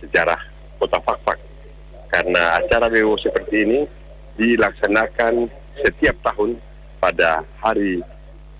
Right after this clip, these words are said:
ulang tahun seperti ini. Dan untuk kali ini dilaksanakan pukul enam, namun tahun-tahun sebelumnya dilaksanakan pada pukul lima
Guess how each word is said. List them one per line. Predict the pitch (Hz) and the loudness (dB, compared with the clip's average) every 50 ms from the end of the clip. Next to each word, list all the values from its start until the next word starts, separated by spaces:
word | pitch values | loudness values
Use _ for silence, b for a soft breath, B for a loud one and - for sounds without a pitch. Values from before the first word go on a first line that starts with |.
| - - - - - 92 | -20 -20 -12 -4 0 0
ulang | 92 87 80 80 80 - | 2 2 0 -2 -6 -4
tahun | - 98 90 - 87 82 76 73 67 65 65 - - | -4 -4 -2 0 -2 -2 -2 -2 -8 -10 -12 -12 -10
seperti | - - 92 - - - - - - 104 110 | -4 -4 -4 -2 -4 -6 -4 -2 0 0 0
ini. | 95 76 - - - - - - - - - - - - - | 0 -2 -4 -8 -20 -20 -20 -20 -20 -20 -20 -20 -12 -4 0
Dan | 85 80 78 76 78 - | 0 0 0 0 -2 -4
untuk | - 139 135 - 131 123 | -4 -4 -2 -2 -4 -2
kali | - 110 117 110 104 117 | -2 -2 0 0 0 0
ini | 98 73 73 82 95 113 | 0 0 0 0 -2 0
dilaksanakan | 104 104 92 90 87 - - - 85 87 85 82 - - 110 113 120 120 113 - - - - | 0 2 2 2 0 -2 -2 -2 0 2 0 0 0 0 0 0 0 -2 -4 -6 -14 -10 -10
pukul | 104 95 - 110 98 | -6 -2 -2 -2 0
enam, | 98 87 80 78 80 85 82 - - - - - - - - - - - - - - - - | 0 0 0 0 -2 -4 -8 -14 -20 -20 -20 -20 -20 -20 -20 -20 -20 -20 -20 -20 -10 -2 0
namun | 85 90 107 127 127 | 0 2 2 2 2
tahun-tahun | 120 113 110 110 107 117 113 110 101 - - | 2 2 2 2 0 0 0 0 -2 -6 -8
sebelumnya | - - 101 110 110 101 90 92 101 127 156 | -2 0 2 2 2 2 2 2 4 2 2
dilaksanakan | - - 123 - 95 - - 95 98 98 - - 120 117 | 0 0 0 0 0 0 0 0 0 0 0 0 -2 0
pada | - 101 107 101 | 0 -2 -2 -2
pukul | - - 104 - 113 110 | -4 -4 -2 0 2 2
lima | 117 143 139 120 82 57 | 4 4 4 2 2 0